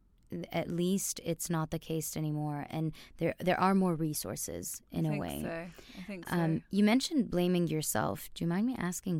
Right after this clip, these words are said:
Speaker 1: why you were blaming yourself?
Speaker 2: I know. This is, th-, so this is another part to the story.
Speaker 1: Okay.
Speaker 2: Um, so my mum just said when he died, she said he probably committed suicide.
Speaker 1: Okay.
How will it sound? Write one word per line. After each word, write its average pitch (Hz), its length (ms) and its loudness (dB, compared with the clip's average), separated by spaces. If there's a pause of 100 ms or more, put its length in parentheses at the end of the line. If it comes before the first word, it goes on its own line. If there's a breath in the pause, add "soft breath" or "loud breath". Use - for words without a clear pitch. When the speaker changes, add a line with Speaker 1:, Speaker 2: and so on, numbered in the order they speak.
Speaker 1:
why 147 240 -2
you 220 160 0
were 220 100 -2
blaming 226 320 2
yourself? 254 440 -4 (480 soft breath)
Speaker 2:
I 208 120 4
know. 220 380 4 (160)
This 226 240 -2
is, 220 300 -4 (220)
th-, 220 160 -4
so 233 100 2
this 220 160 -4
is 202 100 -4
another 196 320 -2
part - 380 -6
to 175 100 -10
the 170 80 -6
story. 170 640 -6
Speaker 1:
Okay. 175 540 2
Speaker 2:
Um, 165 500 -2 (480)
so 196 880 4 (580)
my 226 280 6
mum 214 300 2
just 180 300 -2
said - 500 -2 (180)
when 202 500 -2 (560 soft breath)
he 190 140 -4
died, 175 320 0
she 180 100 -2
said 175 200 -4
he 175 100 -4
probably 175 500 -4
committed 165 480 -8
suicide. 151 640 -6 (720 soft breath)
Speaker 1:
Okay. 147 460 -6